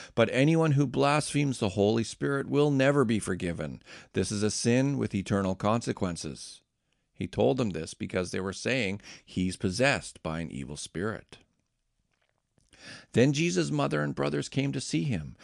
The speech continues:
They stood outside and sent word for him to come out and talk with them. There was a crowd sitting around Jesus, and someone a-, and someone said, "Your mother and your brothers are outside asking for you."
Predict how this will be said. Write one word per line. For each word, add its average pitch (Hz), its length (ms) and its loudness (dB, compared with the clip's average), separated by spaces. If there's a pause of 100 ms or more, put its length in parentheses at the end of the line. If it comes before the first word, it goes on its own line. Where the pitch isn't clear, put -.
(200)
They 120 100 8
stood 165 240 4
outside 165 560 2
and 110 140 -2
sent 131 260 2
word 147 320 0
for 101 140 -2
him 95 140 0
to 104 80 -4
come 101 220 -2
out 120 140 -2
and 127 120 -4
talk 139 320 -2
with 123 160 -6
them. 67 300 -8 (420)
There 117 100 8
was 120 140 6
a 123 40 0
crowd 139 480 2
sitting 107 300 -2
around 101 340 -2
Jesus, 104 380 -4
and 117 120 -6
someone 135 300 0
a-, 151 220 0
and 110 160 2
someone 135 300 4
said, 170 360 0 (320)
"Your 156 160 4
mother 190 300 6
and 156 80 2
your 165 120 2
brothers 180 380 4
are 135 140 4
outside 165 420 2
asking 202 400 0
for 120 160 -2
you." 76 360 -2